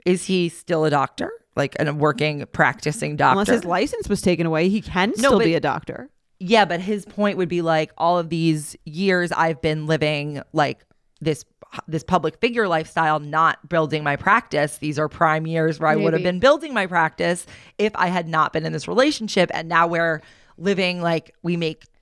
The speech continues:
Speaker 1: two million dollars a year, but I really can't make that because I've been an influencer and not a doctor.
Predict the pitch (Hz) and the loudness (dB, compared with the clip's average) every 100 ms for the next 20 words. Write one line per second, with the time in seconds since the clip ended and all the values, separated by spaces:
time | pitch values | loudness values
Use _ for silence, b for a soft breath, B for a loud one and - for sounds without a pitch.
0 | _ - 330 294 202 185 180 170 165 170 | _ -2 0 0 -2 0 2 0 -2 -2
1 | 165 160 156 - 196 233 196 180 175 170 | 0 0 -2 0 2 2 0 -2 -2 -2
2 | 170 - 170 170 165 - 147 160 - 180 | -4 0 0 0 -6 -2 0 0 -2 -6
3 | 160 160 147 - - _ 160 160 165 185 | -2 -2 -2 -8 -20 _ 0 0 -2 0
4 | 262 240 190 175 - 175 175 175 175 180 | 0 0 -2 -2 0 0 0 0 0 2
5 | 185 190 - - | 0 0 -10 -14